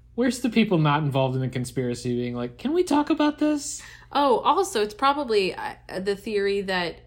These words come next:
Speaker 2: they talk about how Voldemort
Speaker 1: Hmm.
Speaker 2: recruited a lot of dark s-, creatures to his side. And, you know, Dumbledore clearly got the giants and he got the centaurs. So, you know, clearly,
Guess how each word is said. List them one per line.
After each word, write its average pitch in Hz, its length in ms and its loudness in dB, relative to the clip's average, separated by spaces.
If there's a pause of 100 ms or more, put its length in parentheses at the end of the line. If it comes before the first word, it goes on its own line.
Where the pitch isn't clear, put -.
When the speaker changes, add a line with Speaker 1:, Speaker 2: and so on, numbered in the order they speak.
(120)
Speaker 2:
they 190 240 -2
talk 190 320 0
about 190 260 -2
how 180 580 -2
Voldemort 175 440 -2
Speaker 1:
Hmm. 170 140 -2
Speaker 2:
recruited 175 360 -4
a 170 80 -4
lot 165 220 -2
of 170 160 -8
dark 160 220 -4
s-, - 180 -20 (320)
creatures 185 500 -6
to 196 100 -8
his 175 220 -8
side. 220 520 -6 (680)
And, 202 140 -4
you 185 60 -2
know, 180 160 0
Dumbledore 180 540 -2
clearly 170 340 -4
got 165 260 -4
the 170 140 -2
giants 165 560 -6
and 175 80 -6
he 165 60 -6
got 156 180 -6
the 165 80 -6
centaurs. 202 760 -8 (440)
So, 175 640 -2
you 180 140 -4
know, 175 360 -6
clearly, 180 680 -4